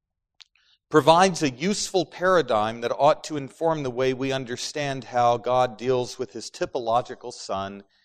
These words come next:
Israel. God, Heaven, and Harmageddon was Klein's last published work,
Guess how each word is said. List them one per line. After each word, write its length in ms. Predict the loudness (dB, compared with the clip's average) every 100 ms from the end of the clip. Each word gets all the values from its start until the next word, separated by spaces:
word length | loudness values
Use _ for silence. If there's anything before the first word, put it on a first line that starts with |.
| _ _ _
Israel. 560 | -10 -10 -14 -18 -20 _ _ _ _ _ _ _ _ _ _ _ _ _ _ _ _ _ _ _ _ _ _ _ _ _ _ _ _ _ _ _ _ _ _
God, 280 | 6 8 8
Heaven, 380 | 8 6 6 2
and 120 | -2
Harmageddon 760 | 0 2 2 4 4 4 0 -6
was 200 | -6 -8
Klein's 520 | -2 2 2 -2 -2
last 400 | 2 2 2 -4
published 460 | -2 -2 -4 -8 -10
work, 200 | -10